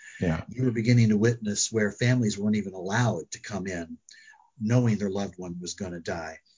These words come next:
Speaker 2: It's hard to go into the nursing facilities now unless they're in transition or active, active meaning they could die any hour.
Speaker 1: Mm-hmm.
Speaker 2: So now they're letting those people in, at least for now they are.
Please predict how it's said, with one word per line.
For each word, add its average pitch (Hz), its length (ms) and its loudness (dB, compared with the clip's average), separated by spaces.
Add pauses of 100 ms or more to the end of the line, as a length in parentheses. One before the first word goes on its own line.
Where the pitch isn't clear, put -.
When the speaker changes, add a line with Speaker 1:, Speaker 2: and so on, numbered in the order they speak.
(360)
Speaker 2:
It's - 220 -4
hard 139 360 0
to 127 60 -4
go 117 220 2
into 113 160 2
the 101 100 2
nursing 117 360 4
facilities 104 680 0
now 110 420 4 (400)
unless 117 360 2
they're 110 140 4
in 113 200 0
transition 98 880 0 (500)
or 107 280 -4
active, 123 480 0 (100)
active 117 400 2
meaning 107 360 2
they 107 160 2
could 104 200 -4
die 101 500 0 (140)
any 107 240 0
hour. 104 240 -4 (520)
Speaker 1:
Mm-hmm. 87 220 4
Speaker 2:
So 95 160 6
now 120 280 2
they're 117 120 2
letting 113 320 2
those 104 200 4
people 107 400 0
in, 113 160 8
at 101 120 -4
least 107 220 0
for 101 100 -2
now 104 240 0
they 92 140 -4
are. - 220 -10